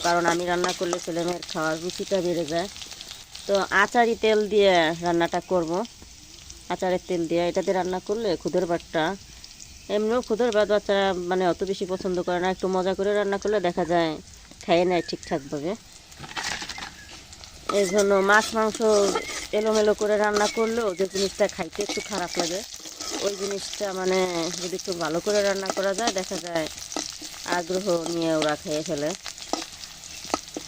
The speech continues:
আমি কোনো বাটা মশলা দিব না, শুধু পেঁয়াজ রসুন আর আস্ত কয়েকটা জিরা দিব, এতটুকুই রান্না। তেল হলুদ আর কিচ্ছুই দেব না। উঠতে হচ্ছে গিয়ে দেরি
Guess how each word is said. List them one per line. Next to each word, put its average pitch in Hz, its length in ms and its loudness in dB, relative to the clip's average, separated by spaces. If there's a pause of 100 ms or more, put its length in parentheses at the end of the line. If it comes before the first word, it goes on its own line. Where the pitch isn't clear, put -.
(500)
আমি 208 180 -2
কোনো 226 200 0
বাটা 220 260 6
মশলা 185 340 -2
দিব 175 120 -2 (120)
না, 165 60 -2 (1800)
শুধু 185 260 -2
পেঁয়াজ 202 280 6 (100)
রসুন 208 300 -6 (1400)
আর 175 160 2
আস্ত - 160 -10 (140)
কয়েকটা 196 380 2
জিরা 190 280 2
দিব, 185 120 -2 (2000)
এতটুকুই 175 560 -2
রান্না। 160 320 0
তেল 175 220 0
হলুদ 156 320 -2
আর 151 120 -2
কিচ্ছুই - 420 -6
দেব 147 100 -4 (120)
না। 160 60 -6 (640)
উঠতে - 320 -4
হচ্ছে 214 280 2
গিয়ে 233 140 6 (100)
দেরি 247 240 4